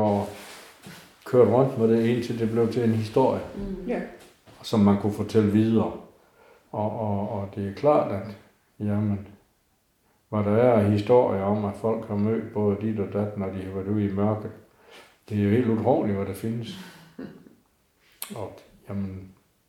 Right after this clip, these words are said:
Speaker 1: alting skulle have en forklaring, og det var også det, jeg fortalte om kirken.
Speaker 3: Mm.
Speaker 1: Hvorfor bygger han til? Det må vi da finde en forklaring på. Og når vi ikke kan finde det, så laver vi en. Og så kom der lige et passende eventyr fra Norge, og så kan vi bruge den.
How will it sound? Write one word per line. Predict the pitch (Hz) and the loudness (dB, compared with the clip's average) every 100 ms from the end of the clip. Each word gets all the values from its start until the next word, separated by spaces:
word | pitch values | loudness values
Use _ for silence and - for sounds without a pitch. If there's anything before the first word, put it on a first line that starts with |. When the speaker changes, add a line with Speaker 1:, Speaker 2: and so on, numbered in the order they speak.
| _ | _
Speaker 1:
alting | 135 131 139 | -8 -8 -10
skulle | - - 110 | -8 -2 -2
have | 117 | -2
en | 101 | -6
forklaring, | 101 - 135 107 101 | -10 -4 0 2 0
og | 101 | -2
det | 120 | 0
var | |
også | 107 107 - | 0 0 0
det, | 113 | -4
jeg | 104 | -2
fortalte | 101 143 107 | -2 -2 0
om | 98 92 | -2 -6
kirken. | - 135 131 104 | -2 -2 0 -4
Speaker 3:
Mm. | 226 226 214 - - - _ | -4 -4 -6 -12 -20 -20 _
Speaker 1:
Hvorfor | 127 131 113 | 0 4 4
bygger | 101 110 98 | 6 4 4
han | 104 104 | 4 2
til? | 113 120 | 2 0
Det | 110 | 0
må | 123 110 | 0 0
vi | 95 | 0
da | 92 | -2
finde | 92 101 | 0 0
en | 95 92 | -2 -4
forklaring | 104 127 113 98 | 0 0 0 -4
på. | 98 95 - - - _ | -6 -6 -12 -20 -20 _
Og | 101 | -4
når | 98 | -4
vi | 95 | -2
ikke | 92 - | -4 -6
kan | 101 | -4
finde | 110 113 | 0 0
det, | 98 | 0
så | 95 95 | -2 -2
laver | 107 113 98 | 2 2 2
vi | 98 | -2
en. | 98 101 101 - _ _ _ - _ - - - | -2 -4 -6 -12 _ _ _ -20 _ -20 -20 -12
Og | 107 | -4
så | 127 | -2
kom | 131 120 104 | 0 0 2
der | |
lige | 104 107 104 | 2 2 0
et | - | 0
passende | 107 104 101 95 | -2 0 -2 2
eventyr | 104 101 101 107 95 | 2 2 0 -4 -4
fra | - 98 | -4 -2
Norge, | 107 117 104 | 0 2 0
og | 98 | -2
så | 104 | -4
kan | 95 92 | -6 -6
vi | |
bruge | 92 95 92 | -2 -2 -2
den. | 90 | -6